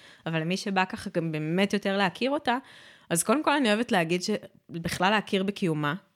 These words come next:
כאילו כמו שעכשיו אם הקשבתם לפרק, אז יופי, אז הכרנו בקיומה,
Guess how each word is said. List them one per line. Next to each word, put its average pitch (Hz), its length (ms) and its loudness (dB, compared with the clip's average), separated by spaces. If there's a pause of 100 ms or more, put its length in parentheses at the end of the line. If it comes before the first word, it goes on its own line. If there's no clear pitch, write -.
(140)
כאילו 160 200 -4
כמו 160 160 -2
שעכשיו 160 340 -2
אם 160 100 0
הקשבתם 165 400 0
לפרק, 196 300 2
אז 143 140 -4
יופי, 151 220 -4
אז 147 180 -6
הכרנו 185 400 0
בקיומה, 170 460 -4